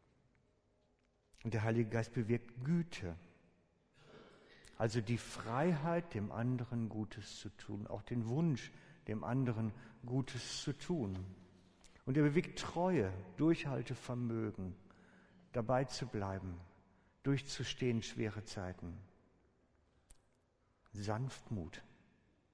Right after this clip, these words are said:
Und dann kommen wir tiefer langsam. Merkt ihr, das geht um Charakter. Es geht um Charakter und Persönlichkeit. Da findet eine Transformation am Charakter statt.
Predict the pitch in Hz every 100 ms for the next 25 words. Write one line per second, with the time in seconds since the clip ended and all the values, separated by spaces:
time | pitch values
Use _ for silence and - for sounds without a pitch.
0 | _ _ - - - 120 - 123 120 110
1 | - 123 - 87 76 92 90 90 104 101
2 | - - _ _ _ - 107 113 - 123
3 | 127 - - - - _ - - - 107
4 | 92 - 92 90 139 - - 87 - -
5 | - - _ _ _ _ _ _ - -
6 | - - 139 98 95 - 87 131 - -
7 | 113 101 - 92 107 180 127 - - -
8 | - - - - _ _ _ _ _ _
9 | _ _ _ _ _ _ _ _ _ _
10 | _ _ _ _ _ - - 104 - 175
11 | 175 139 - 120 113 104 - 143 185 -
12 | - 147 120 107 - 156 208 202 113 113
13 | - 92 131 185 - 208 - - 107 -